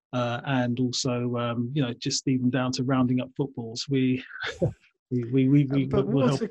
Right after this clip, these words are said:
Speaker 2: what a, what a
Speaker 1: Yes.
Speaker 2: wonderful, uh, generous offer there, there, and I know that discount code continues. I know it was there for Christmas, also over Easter. We've missed that one,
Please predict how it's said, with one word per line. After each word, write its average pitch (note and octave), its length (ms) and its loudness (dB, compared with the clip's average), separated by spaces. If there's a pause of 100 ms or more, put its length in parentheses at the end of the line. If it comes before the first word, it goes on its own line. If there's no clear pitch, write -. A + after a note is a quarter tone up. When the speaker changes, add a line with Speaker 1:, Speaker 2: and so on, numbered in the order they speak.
(120)
Speaker 2:
what A#3 160 4
a, G3+ 140 -2
what G#3+ 160 2
a - 20 4
Speaker 1:
Yes. G3+ 60 2
Speaker 2:
wonderful, G3 500 2 (100)
uh, C#3 300 2
generous C3 540 0
offer C3 260 -4
there, A#2+ 160 2
there, G2+ 220 0
and A2 180 0
I B2 40 2
know C3+ 200 6
that B2+ 140 4
discount A2+ 420 0
code G#2+ 220 -2
continues. G#2 460 0
I A2+ 40 0
know A2 160 2
it A2+ 80 0
was G#2+ 140 -2
there C3+ 180 2
for - 100 -6
Christmas, C#3+ 400 0
also E3+ 320 6
over E3+ 180 6
Easter. F#3 300 2
We've C#3 140 6
missed F#3+ 240 4
that F#3+ 160 4
one, C3+ 260 6